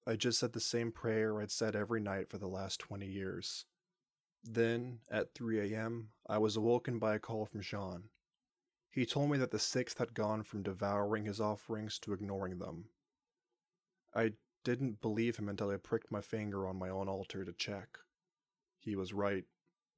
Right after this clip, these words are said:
The energy just lay there, wasted. Even after seeing that, I didn't accept that the sixth was dead.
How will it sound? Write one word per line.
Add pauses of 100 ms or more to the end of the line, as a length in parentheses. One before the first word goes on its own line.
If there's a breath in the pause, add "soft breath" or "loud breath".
(440)
The
energy
just (440)
lay
there, (600)
wasted. (960)
Even
after
seeing
that,
I (140)
didn't
accept
that
the
sixth
was
dead.